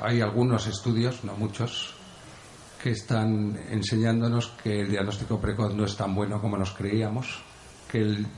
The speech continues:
el quid de la cuestión no está en diagnosticar a más pacientes y antes,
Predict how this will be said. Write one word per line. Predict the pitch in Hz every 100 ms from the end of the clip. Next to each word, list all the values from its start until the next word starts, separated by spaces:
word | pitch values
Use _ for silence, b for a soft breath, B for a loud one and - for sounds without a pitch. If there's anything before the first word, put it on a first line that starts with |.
| -
el | 113 110 104
quid | - 143
de | 131
la | 131
cuestión | 127 120 139 131
no | 123
está | -
en | 120
diagnosticar | 117 110 107 - 104 113 107 -
a | 107 104 - -
más | 110 113 107
pacientes | - 98 101 85 82 - - - - - - - B B B - - - - - - - - - - - - - - - -
y | 135 117
antes, | 104 90 87 - -